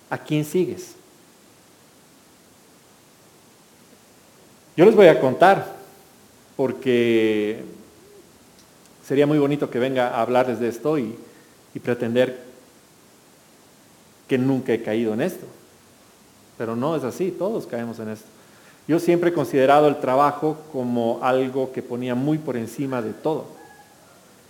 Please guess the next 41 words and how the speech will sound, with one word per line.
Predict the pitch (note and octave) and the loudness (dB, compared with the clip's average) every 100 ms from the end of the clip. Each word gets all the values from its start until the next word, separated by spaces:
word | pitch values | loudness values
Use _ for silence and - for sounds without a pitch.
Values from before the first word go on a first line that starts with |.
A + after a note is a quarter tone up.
| _ _ - - _ - | _ _ -20 -20 _ -20
Siempre | - D#3 E3+ E3+ F3 | -4 0 0 2 4
he | F3 | 4
trabajado | D3+ C3+ B2 C#3+ | 4 2 6 6
de | C#3 | 6
forma | C#3+ C3+ | 2 -2
independiente | C3 A2+ A#2 A2+ A#2+ B2+ F#3 | -2 -2 -2 -2 -2 -2 -2
y | G3+ | -2
siempre | C#3 C3+ C3+ | -2 -4 -4
he | - | -2
creído | C#3 D#3 D#3 F3 | 2 2 2 0
que | D#3 | -2
el | D3 | -2
trabajo | C#3+ C#3 C#3 C#3 | 2 2 2 0
me | B2+ | 0
va | A#2 | 2
a | |
dar | A#2+ A2+ | 2 0
seguridad, | B2 B2 C#3+ G3 - - - - - - - - - | -6 -2 -2 -2 -6 -16 -20 -20 -20 -20 -20 -20 -10
que | C3 | -8
el | |
trabajo | B2+ C3 C3+ | 0 2 2
me | B2+ | 2
va | A#2 | 2
a | A#2+ | 2
dar | A#2 | 2
dinero. | C#3+ G#3 - - - - - | 0 2 2 0 -8 -20 -20
Entonces, | - B2+ | -8 -4
mientras | B2+ B2 B2+ | -2 -4 0
más | D#3+ D#3 | 0 2
trabajo, | F3+ F3+ F3 F#3+ A3 - - C3+ | 2 2 2 -2 -6 -12 -14 -2
más | C3+ | -2
dinero | C3+ C3+ C3+ | 0 0 2
voy | C3 | 2
a | B2+ | 2
tener | C3 C3+ E3 A3 - - - - | 0 0 0 -2 -8 -18 -20 -6
y | C3+ | -2
menos | C#3 D#3+ D#3+ | 2 2 2
problemas | - C#3+ F#3+ A3+ D3 | 0 2 4 4 2
voy | A#2+ | 2
a | A2+ A2 | 0 0
tener. | A2+ G#2 | -4 -6